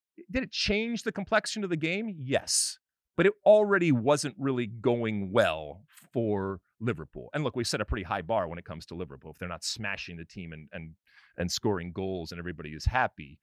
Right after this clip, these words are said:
s-, that the, the assumption is that something is wrong. It wasn't a great day for Liverpool, and that certainly wasn't a great moment for Nunez, who so far has been good, but, um, he's obviously gonna have to control himself going forward.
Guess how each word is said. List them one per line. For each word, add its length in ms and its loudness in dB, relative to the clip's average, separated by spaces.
s-, 120 -18
that 160 -6
the, 280 -10
the 80 -8
assumption 360 -4
is 120 -12
that 140 -20
something 440 -8
is 200 -12
wrong. 240 -12
It 60 -12
wasn't 200 2
a 60 -2
great 360 -2
day 240 -2
for 220 -4
Liverpool, 540 -6
and 80 -8
that 100 -8
certainly 280 -10
wasn't 280 -8
a 40 -12
great 260 -10
moment 280 -12
for 320 -8
Nunez, 300 -6
who 180 -4
so 280 -2
far 240 0
has 180 -4
been 280 -8
good, 400 0
but, 220 -4
um, 260 -8
he's 140 -8
obviously 260 -2
gonna 120 -12
have 80 -16
to 60 -20
control 220 -14
himself 280 -20
going 160 -20
forward. 300 -20